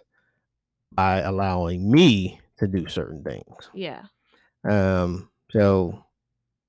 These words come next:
Speaker 1: it eventually dissolved, and I
Speaker 2: Yeah.
Speaker 1: seen it as, "Okay, hey, you're a Matt."
Speaker 2: Yeah,
Speaker 1: You know
Speaker 2: me, I'm gonna just walk all over you. <laughs>
Speaker 1: Yeah, that's
Speaker 2: And I don't want that.
Speaker 1: You don't want that, and I definitely don't want that for you. So I'm just giving you those things to where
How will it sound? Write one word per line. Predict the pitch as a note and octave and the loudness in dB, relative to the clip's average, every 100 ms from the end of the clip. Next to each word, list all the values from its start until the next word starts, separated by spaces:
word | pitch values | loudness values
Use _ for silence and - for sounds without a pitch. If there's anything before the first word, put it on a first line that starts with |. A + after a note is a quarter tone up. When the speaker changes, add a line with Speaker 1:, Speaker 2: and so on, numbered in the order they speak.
| _ - | _ 2
Speaker 1:
it | B2 | 2
eventually | G#2+ G#2+ - - G2 | 4 2 0 -2 -2
dissolved, | F#2 F#2 F2 D#2+ G1+ G1+ G1+ - - - | -2 -6 -4 -4 -6 -12 -16 -20 -20 -10
and | - | -4
I | G2 | -4
Speaker 2:
Yeah. | |
Speaker 1:
seen | F#2+ - F2+ E2+ | -4 -6 -6 -4
it | |
as, | E2+ E2+ | -8 -8
"Okay, | F2 F2+ - A#1 | -10 -12 -12 -12
hey, | - | -10
you're | D2 A2 G2+ | -2 4 4
a | |
Matt." | F#2 F2 - - - _ _ _ _ | 2 -4 -6 -12 -20 _ _ _ _
Speaker 2:
Yeah, | G3 F#3 C#3 F#3 - | -8 -6 -6 -12 -6
Speaker 1:
You | - | 2
know | A3+ | 2
Speaker 2:
me, | G3+ C#3+ - - | 2 -2 -8 -2
I'm | A#3+ B3 B3 | -2 -2 -6
gonna | B3 A#3 | -6 -4
just | A3 G#3 - | -4 -6 -2
walk | E3+ F3 | -4 -2
all | C#3+ | -4
over | C#3 | -6
you. | - D4+ C4+ | -2 0 2
<laughs> | |
Speaker 1:
Yeah, | - G#2+ G#1 - - - | 4 4 2 -12 -18 0
that's | A#2+ | 2
Speaker 2:
And | A#3+ | 4
I | C#4 | 4
don't | C#4 G3 | 6 2
want | - | 0
that. | - - _ - | -8 -18 _ 4
Speaker 1:
You | C3+ | 6
don't | E3+ E3 | 8 8
want | D3 C#3 | 8 8
that, | C3 B2 - | 8 6 4
and | A2+ | 2
I | G2+ | 2
definitely | F#2+ G#2+ G#2+ G2+ | 2 0 0 -2
don't | F#2+ E2+ | -4 -8
want | E2+ F2 | -10 -12
that | - - | -14 -14
for | - | -16
you. | E2 E2+ E2+ B1+ - _ _ _ | -14 -8 -6 -8 -12 _ _ _
So | - C3 | -2 0
I'm | |
just | C3+ C3 | 2 4
giving | C#3 C3 | 4 6
you | A2 | 4
those | F#2+ F2 - - | 2 -2 -6 -8
things | F2 E2+ C#2+ - _ _ - | -8 -6 -12 -16 _ _ -10
to | G#2+ | -4
where | G2 F2+ F2+ F2 | -2 0 -2 -4